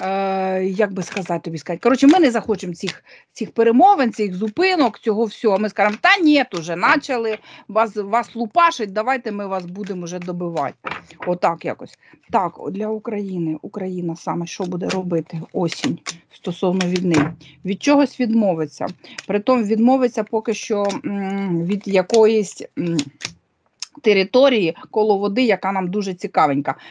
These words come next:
Ну, я думаю, що це ми перестанемо Крим лупашити, я так думаю. Бо ми захо-,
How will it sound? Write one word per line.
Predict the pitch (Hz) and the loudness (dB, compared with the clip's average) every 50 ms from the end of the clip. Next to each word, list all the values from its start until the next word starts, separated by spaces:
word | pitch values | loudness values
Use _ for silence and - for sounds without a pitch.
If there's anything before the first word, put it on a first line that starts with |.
| - _ - | -20 _ 0
Ну, | 294 294 | 0 2
я | 262 | 2
думаю, | 240 269 262 247 240 | 2 2 2 0 0
що | - 220 | -2 -4
це | 226 | -2
ми | 226 220 214 | -2 -2 0
перестанемо | 220 214 214 - - 220 214 208 202 196 196 196 196 190 185 190 - - - - _ | 0 -2 -2 -2 -2 -2 -2 0 0 -2 -2 -2 -2 -2 -4 -4 -6 -12 -20 -20 _
Крим | - - 294 262 226 | 0 2 4 4 4
лупашити, | 185 165 - - 117 135 - - - - - 151 170 - _ _ _ _ _ _ | 4 2 0 -2 -2 -2 -4 -8 -12 -12 -14 -14 -14 -14 _ _ _ _ _ _
я | 170 147 | -14 -12
так | - - 165 | -10 -10 -10
думаю. | 151 151 156 156 151 151 151 165 - _ _ _ _ - - _ _ _ - - - - _ _ _ _ - - _ _ - | -8 -6 -6 -4 -4 -4 -4 -6 -8 _ _ _ _ -20 -20 _ _ _ -20 -20 -20 -20 _ _ _ _ -20 -20 _ _ -2
Бо | 180 190 | 2 4
ми | 208 208 208 190 | 4 4 4 4
захо-, | 214 196 - 202 185 170 | 2 0 0 -2 -4 -6